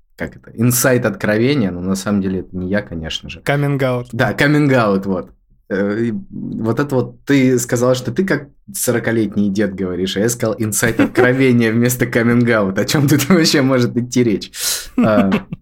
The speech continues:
Speaker 2: <laughs>
Speaker 1: но это, конечно, вот действительно, Ань, ты бы смогла продать свои трусы,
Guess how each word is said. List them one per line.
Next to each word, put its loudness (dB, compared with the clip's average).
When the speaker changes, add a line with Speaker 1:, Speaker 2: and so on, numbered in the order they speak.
Speaker 2:
<laughs> -18
Speaker 1:
но 2
это, 2
конечно, -2
вот -2
действительно, 0
Ань, 0
ты -12
бы -4
смогла 0
продать 0
свои 2
трусы, -2